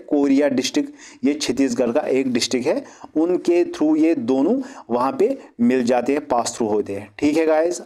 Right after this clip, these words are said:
आगे चलते हैं, यहाँ तक आपको समझ आया होगा, क्योंकि मैं आपको to the point पढ़ाता हूँ। मैंने आपको पहले ही कहा, पहले ही वीडियो में, मैं एक घंटे का लेक्चर इसलिए नहीं लाता हूँ, एक तो आप वहाँ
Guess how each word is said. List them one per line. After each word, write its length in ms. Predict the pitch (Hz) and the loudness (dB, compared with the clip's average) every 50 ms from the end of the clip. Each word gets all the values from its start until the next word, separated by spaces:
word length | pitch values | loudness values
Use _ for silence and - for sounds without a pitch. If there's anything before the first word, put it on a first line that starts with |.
| - | -4
आगे 260 | 120 120 127 123 139 | -2 0 2 2 0
चलते 280 | 135 - 151 139 139 147 | 2 2 0 2 2 2
हैं, 60 | 147 | 2
यहाँ 180 | 135 123 127 120 | 2 0 0 0
तक 120 | 135 131 | 0 0
आपको 220 | 123 123 - - 135 | 0 0 -2 -4 -2
समझ 300 | - 127 120 123 123 131 | -2 0 0 2 2 2
आया 140 | 127 131 | 2 2
होगा, 260 | 131 127 127 127 151 165 | 2 2 2 0 0 0
क्योंकि 280 | 160 - 139 139 139 | 0 0 0 2 2
मैं 100 | 139 135 | 2 2
आपको 340 | 131 127 127 131 - 139 139 - | 0 0 -2 -2 -4 -2 -2 0
to 100 | 135 131 | -2 -2
the 120 | 131 131 131 | 0 0 0
point 200 | 127 131 127 120 | 0 0 0 0
पढ़ाता 320 | 135 127 127 127 120 139 | 0 0 0 0 0 0
हूँ। 100 | 139 147 | 0 2
मैंने 200 | 151 131 127 131 | 2 2 2 2
आपको 240 | 131 127 127 - 143 | 0 0 -2 -2 -2
पहले 260 | 135 135 131 127 135 | 0 0 2 2 2
ही 100 | 139 135 | 2 2
कहा, 280 | 131 143 135 135 139 135 | 2 0 0 0 0 -2
पहले 300 | 131 131 127 123 127 131 | 0 0 0 0 2 2
ही 60 | 131 | 2
वीडियो 260 | 123 123 123 127 131 | 2 2 2 2 2
में, 160 | 131 156 185 - - - - - - - - - - - _ - | 2 0 0 -2 -6 -12 -18 -18 -18 -20 -20 -20 -20 -10 _ 0
मैं 240 | 127 143 156 170 | 2 2 2 2
एक 300 | 175 - 165 160 160 151 | 2 2 2 2 2 2
घंटे 240 | 139 147 147 147 156 156 | 2 2 2 2 2 2
का 100 | 160 156 | 2 2
लेक्चर 300 | 143 139 135 139 147 135 | 2 0 0 0 -2 -2
इसलिए 380 | 120 120 - 139 147 147 147 | -2 0 0 2 2 2 2
नहीं 200 | 143 143 143 143 139 | 2 2 2 2 2
लाता 260 | 135 131 127 123 139 | 2 2 2 0 0
हूँ, 120 | 135 143 131 | 0 0 2
एक 260 | 123 127 127 120 - | 0 0 0 -2 -2
तो 100 | - 139 | -2 0
आप 260 | 127 123 127 123 - | 0 0 0 -2 -2
वहाँ 560 | 131 123 120 120 127 131 131 135 135 - _ | -2 0 0 0 0 0 -2 -2 -4 -8 _